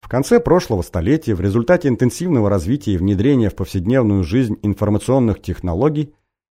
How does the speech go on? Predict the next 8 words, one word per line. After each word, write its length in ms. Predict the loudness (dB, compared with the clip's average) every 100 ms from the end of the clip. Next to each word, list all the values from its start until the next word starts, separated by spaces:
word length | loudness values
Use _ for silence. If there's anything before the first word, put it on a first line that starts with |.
| _ -2
в 140 | 4
мире 320 | 6 6 4
активизировались 880 | 2 0 4 4 6 6 6 6 4
процессы 920 | 0 0 0 0 0 0 0 0 0 -2
формирования 840 | 2 4 4 6 6 6 4 4
глобального 760 | 4 4 6 6 6 6 6
информационного 1000 | 4 2 2 0 0 2 2 2 2 2
пространства 840 | 0 -2 -2 0 0 -2 -4 -4